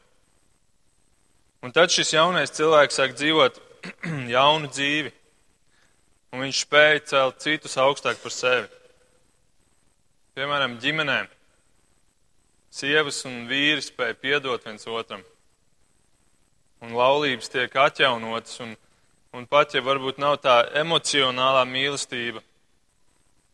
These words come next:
tomēr cilvēks spēja kalpot otram un spēja dot un ļaut dzimt tādai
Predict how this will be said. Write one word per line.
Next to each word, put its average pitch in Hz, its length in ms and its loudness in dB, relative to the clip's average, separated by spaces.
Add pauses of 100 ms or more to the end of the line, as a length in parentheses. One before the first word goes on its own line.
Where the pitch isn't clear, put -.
(800)
tomēr 123 360 0 (320)
cilvēks 139 460 -2
spēja 127 340 -2
kalpot 135 480 -4
otram 120 400 -10 (1300)
un 117 260 -12
spēja 135 520 4
dot 135 420 -2 (180)
un 123 200 -14
ļaut 131 340 0
dzimt 131 300 -8 (340)
tādai 117 240 -4